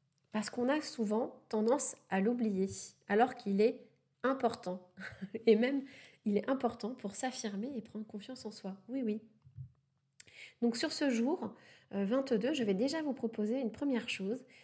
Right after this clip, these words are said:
c'est de faire un petit examen de votre corps. Posez-vous les questions, euh, est-ce que je suis bien dans ma peau ?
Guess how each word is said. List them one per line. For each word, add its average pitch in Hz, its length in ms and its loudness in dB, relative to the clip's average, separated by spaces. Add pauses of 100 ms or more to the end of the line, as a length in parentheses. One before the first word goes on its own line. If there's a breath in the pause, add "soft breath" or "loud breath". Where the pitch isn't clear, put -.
(120)
c'est - 140 -8
de - 60 -8
faire 330 200 2
un 240 80 2
petit - 240 -2
examen 254 380 4
de 233 80 -2
votre 196 280 -4
corps. - 360 -14 (600 loud breath)
Posez-vous 294 420 6
les 254 120 6
questions, 202 560 -2 (480 soft breath)
euh, 185 300 0 (140)
est-ce 185 200 0
que 302 140 -2
je 226 140 0
suis - 200 -6
bien 214 220 2
dans 196 160 -2
ma 175 140 0
peau ? 185 440 -2